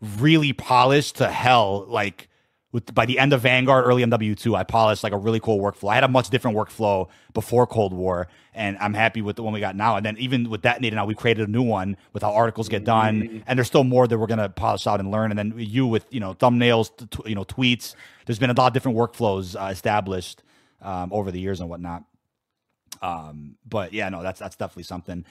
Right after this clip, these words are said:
Speaker 1: Uh, but I brought up that Bloomberg report while Ace was on. How do you feel about the fact the game was made in sixteen months, though? I mean, that, that's, considering what we got, that's fucking crazy. And it makes sense. They were pulled off of Vanguard's, uh, pulled off of Vanguard's post-launch.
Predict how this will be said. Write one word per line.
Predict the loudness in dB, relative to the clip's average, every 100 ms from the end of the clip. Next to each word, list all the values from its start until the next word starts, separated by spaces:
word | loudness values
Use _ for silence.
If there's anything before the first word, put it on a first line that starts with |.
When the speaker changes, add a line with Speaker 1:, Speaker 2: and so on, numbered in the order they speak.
| _ -2
Speaker 1:
Uh, | 0 2 -2 2
but | 4
I | 6
brought | 6
up | 6
that | 4
Bloomberg | 4 4 4
report | 2 -2 -2 -2 -4
while | -2 0
Ace | 0 -4
was | -2
on. | -2 -2 -8 _ -2
How | 0
do | 2
you | 2
feel | 2
about | 4 2
the | 2
fact | -2
the | 0
game | 0 0
was | 0
made | -2
in | -2
sixteen | -6 -6 -4
months, | -2 -4
though? | -6 -14 -16 _ _ _ _ _
I | -2
mean, | 0
that, | 2 0 0 0
that's, | 0 0 -4 -18 _ -20 -12
considering | -4 0 0
what | 0
we | -2
got, | -2 -2 -6
that's | -6 -6 -4
fucking | -6 -6 -8
crazy. | -6 -6 -8 -14 -18 _ _ -4
And | 0
it |
makes | 0 2
sense. | 0
They | 0
were | -2
pulled | 0 0
off | 0
of | -2
Vanguard's, | -6 -6 -6 -8 -10 -12
uh, | -12 -10 -12 -14 -18 _ _ _ _ _ _ _ -20 -12
pulled | -8
off | -6
of | -6
Vanguard's | -8 -8 -10
post-launch. | -10 -10 -8 -8 -8 -10